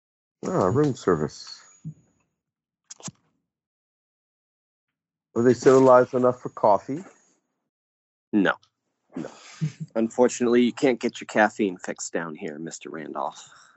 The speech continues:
Speaker 1: That's okay.
Speaker 2: It's
Speaker 1: Maxine
Speaker 2: this
Speaker 1: is nearby somewhere. She can, uh, get my real fix.
Speaker 2: Whiskey for breakfast?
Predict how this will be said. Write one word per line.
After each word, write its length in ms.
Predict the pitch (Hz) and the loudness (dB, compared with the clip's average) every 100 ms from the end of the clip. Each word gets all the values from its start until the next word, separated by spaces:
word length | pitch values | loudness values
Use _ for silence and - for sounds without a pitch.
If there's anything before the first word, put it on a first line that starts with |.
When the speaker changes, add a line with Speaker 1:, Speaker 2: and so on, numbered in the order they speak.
| _ 110 | _ -16
Speaker 1:
That's 180 | 110 | -10
okay. 120 | 98 82 | -8 -6
Speaker 2:
It's 140 | 87 95 | -6 -4
Speaker 1:
Maxine 260 | 110 - | -4 -2
Speaker 2:
this 100 | 127 113 | 0 0
Speaker 1:
is 100 | 98 | -2
nearby 600 | 107 92 95 90 87 85 - | -6 -4 0 2 0 -4 -12
somewhere. 500 | - 101 90 87 85 | -10 -8 -8 -8 -8
She 180 | - 95 | -10 -16
can, 260 | - 85 85 | -12 -12 -10
uh, 300 | 82 78 76 - | -10 -12 -12 -10
get 160 | - | -6
my 120 | 80 | -4
real 220 | 80 85 78 - | -2 -4 -6 -14
fix. 320 | - - - - - _ | -20 -20 -20 -20 -20 _
Speaker 2:
Whiskey 380 | 113 127 - 135 | 2 2 4 2
for 200 | 120 131 | 4 2
breakfast? 640 | 120 131 139 143 151 - | 2 2 2 -2 -2 -8